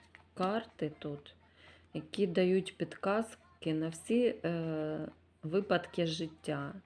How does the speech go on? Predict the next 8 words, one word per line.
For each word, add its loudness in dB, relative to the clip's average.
на -2
всі -4
складні 2
випадки -2
життя, -6
доленосні 6
випадки -2
життя. -6